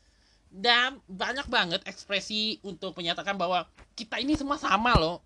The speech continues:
Itu terjadi. Walaupun ya gue akui juga kadang-kadang juga agak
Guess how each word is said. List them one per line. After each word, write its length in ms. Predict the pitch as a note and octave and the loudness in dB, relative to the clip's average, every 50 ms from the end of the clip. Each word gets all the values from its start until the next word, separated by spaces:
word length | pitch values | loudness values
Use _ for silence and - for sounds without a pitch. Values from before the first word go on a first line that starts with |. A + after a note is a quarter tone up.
| - | -16
Itu 160 | A3 - G4+ - | -12 -10 -6 -4
terjadi. 560 | B3 G3+ - F#3 E3+ F#3+ G3 E3+ D#3 D3+ - | -2 -2 0 0 2 0 0 -2 -4 -6 -4
Walaupun 400 | D#3+ G3 G#3 A3 C4+ D#4+ D#4+ D4 | -4 -2 -2 -2 -2 -2 -2 -2
ya 160 | A#3 G#3+ F3+ | -2 -2 -2
gue 160 | D3+ F#3 F#3+ | 0 0 2
akui 320 | E3+ E3+ - - G#3 A3+ F3 | 2 0 0 2 0 0 0
juga 320 | F3+ D3 E3 D#3 - - | 2 6 6 6 6 6
kadang-kadang 560 | - G3 F3+ E3+ D#3+ - F3 F3 G3+ G#3 F3 | 4 4 4 4 2 2 2 4 4 4 2
juga 400 | E3+ E3 D3 D#3+ D3+ C3+ - - _ _ _ _ _ - - - - - - - _ _ _ | 2 -2 0 0 0 0 0 -4 _ _ _ _ _ -20 -20 -20 -20 -20 -20 -20 _ _ _
agak 640 | - E3+ F#3+ F#3+ D#3+ E3+ F#3 F3+ F3+ F#3 F#3 E3+ - | -2 0 0 0 2 4 6 8 8 8 6 4 0